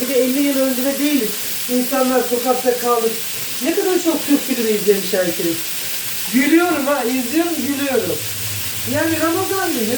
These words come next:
kadın evinde yatılı misafir ağırlamak istemeyebilir. Hadi kendi ağırladı. E, çocuklarının istememesi en doğal hakkı. Yani ben şimdi tanımadığımız insan gelecek, bizim evde kalacak.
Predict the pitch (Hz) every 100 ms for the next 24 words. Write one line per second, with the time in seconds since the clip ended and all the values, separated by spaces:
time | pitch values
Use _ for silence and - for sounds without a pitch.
0 | 262 285 294 294 285 285 277 277 262 269
1 | 262 269 254 247 262 262 - - - -
2 | 226 247 254 254 247 240 - 254 247 247
3 | 247 240 202 - - - 247 285 320 294
4 | 277 302 339 294 220 190 185 226 285 -
5 | - - - 185 240 247 294 302 311 339
6 | 330 - - 330 330 - - - 320 294
7 | 277 240 196 185 175 160 123 - - -
8 | - - - - 220 247 247 285 294 262
9 | 254 269 311 - - - - 285 294 285
10 | 247 240 254 277 226 269 269 247 226 262
11 | 226 226 247 226 233 196 170 175